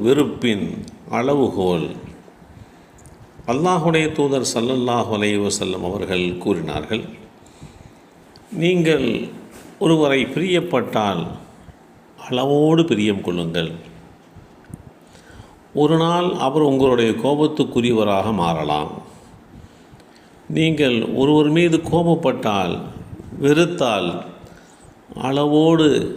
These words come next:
அந்த வெறுப்பு இருக்கட்டும். பின்னொரு நாளில்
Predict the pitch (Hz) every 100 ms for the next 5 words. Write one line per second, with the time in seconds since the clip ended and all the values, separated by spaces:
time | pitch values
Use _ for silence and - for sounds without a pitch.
0 | - - - - - - - 123 107 98
1 | 107 107 101 92 92 87 82 80 82 -
2 | - - - - - - - - - -
3 | - - - - 156 180 156 131 135 151
4 | 143 117 101